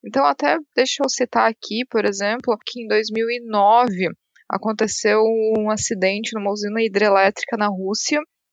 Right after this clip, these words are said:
que é a maior usina da Rússia, e um, acho que é, se eu não me engano, a nona maior usina hidrelétrica do mundo. Aconteceu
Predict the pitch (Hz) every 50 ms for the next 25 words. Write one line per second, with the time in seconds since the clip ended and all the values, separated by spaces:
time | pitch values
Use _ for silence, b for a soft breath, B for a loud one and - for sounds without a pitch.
0 | _ _ _ - - 220 208 202 202 202 190 190 202 214 226 240 214 214 226 214
1 | 226 214 202 202 202 208 214 202 190 196 220 233 - - - - - 233 208 190
2 | 196 202 202 202 - 202 - - - - 220 196 - - - - - - 226 226
3 | 240 240 220 190 196 208 233 233 220 214 208 202 202 196 208 208 220 247 247 233
4 | 220 208 202 196 190 196 190 196 202 208 208 185 175 - 196 196 196 196 196 190
5 | 180 - - 185 185 185 190 190 - - 202 180 190 190 185 185 190 214 254 277
6 | 247 233 214 _ _ - - 202 196 - - 214